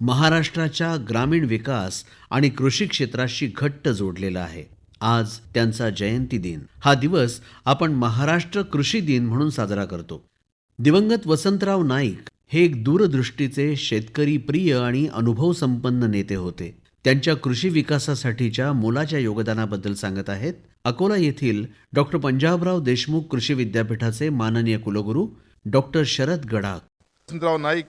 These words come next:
Speaker 2: हे शेतकऱ्याचे कैवारी म्हणून ते ओळखले जात होते. ज्यांच्या काळामध्ये हरित क्रांती झाली,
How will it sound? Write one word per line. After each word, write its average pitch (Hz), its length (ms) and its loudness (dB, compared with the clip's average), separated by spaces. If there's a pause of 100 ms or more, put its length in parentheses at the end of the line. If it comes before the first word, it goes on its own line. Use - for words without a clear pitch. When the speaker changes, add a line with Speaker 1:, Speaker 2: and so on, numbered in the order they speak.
(120)
Speaker 2:
हे 156 140 -2
शेतकऱ्याचे 160 440 0
कैवारी 151 400 0
म्हणून 151 260 -4
ते 156 100 -6
ओळखले 147 340 0
जात 143 200 2
होते. 143 320 -4 (340)
ज्यांच्या 139 280 -4
काळामध्ये 165 500 0
हरित 147 160 0
क्रांती 143 320 -4
झाली, 135 360 -2